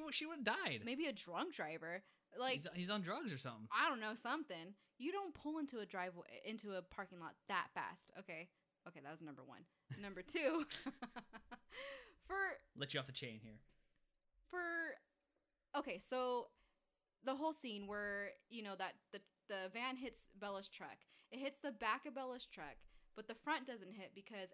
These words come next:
Speaker 2: Edward blocks it from hitting
Speaker 1: Yeah, he,
Speaker 2: Bella,
Speaker 1: he
Speaker 2: right?
Speaker 1: shows up super speed, like.
Speaker 2: So at the hospital, he tells her, or she's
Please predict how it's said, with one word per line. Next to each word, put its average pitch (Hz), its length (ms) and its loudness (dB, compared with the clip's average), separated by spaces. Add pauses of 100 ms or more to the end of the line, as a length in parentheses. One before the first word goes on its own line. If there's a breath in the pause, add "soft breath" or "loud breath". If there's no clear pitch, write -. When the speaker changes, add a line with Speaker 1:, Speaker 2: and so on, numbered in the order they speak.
Speaker 2:
Edward 202 280 -4
blocks 208 320 -2
it - 120 -8
from 185 140 -12
hitting 180 220 -8
Speaker 1:
Yeah, 127 60 0
he, 131 120 0
Speaker 2:
Bella, 190 200 2
Speaker 1:
he 143 40 2
Speaker 2:
right? 160 220 0
Speaker 1:
shows 147 200 2
up 143 120 -2
super 139 200 -6
speed, 113 300 -8
like. 95 180 -12 (520 soft breath)
Speaker 2:
So 285 180 0
at 285 100 0
the 269 80 4
hospital, 226 720 2 (440)
he 262 640 2 (200)
tells 269 260 2
her, 247 360 0 (460)
or 262 100 2
she's 330 200 0